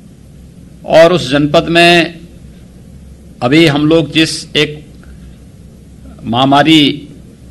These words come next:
को नियंत्रण करने में हमें सफलता प्राप्त हुई है, encephalitis को, सबसे ज्यादा प्रकोप encephalitis का जिन जनपदों में होता था, उनमें से कुशीनगर एक है। स्वाभाविक रूप से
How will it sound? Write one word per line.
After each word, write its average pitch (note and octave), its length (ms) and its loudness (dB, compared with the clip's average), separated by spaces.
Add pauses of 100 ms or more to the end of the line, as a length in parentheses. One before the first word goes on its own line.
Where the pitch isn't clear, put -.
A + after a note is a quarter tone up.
(380)
को D3 140 0
नियंत्रण C#3 460 0
करने C#3+ 300 -2
में D3 100 2
हमें C#3 140 -2
सफलता B2 440 -2
प्राप्त - 340 -4
हुई C3 180 -2
है, C3+ 180 -4
encephalitis A#2 680 -6
को, G#2 240 -10 (360)
सबसे D#3+ 500 -4
ज्यादा C#3 360 2 (1160)
प्रकोप C#3 480 -4 (1400)
encephalitis C3 760 -4 (280)
का D3 220 0
जिन C#3+ 240 -4
जनपदों C3 440 -4
में D3 120 -2
होता B2+ 260 -4
था, D3 100 -4
उनमें D3 200 -4
से D3 140 -10
कुशीनगर C3 520 -6
एक G2+ 200 -6
है। F2 160 -18 (2500)
स्वाभाविक D#3 420 2
रूप F#3 160 0
से G3 460 -2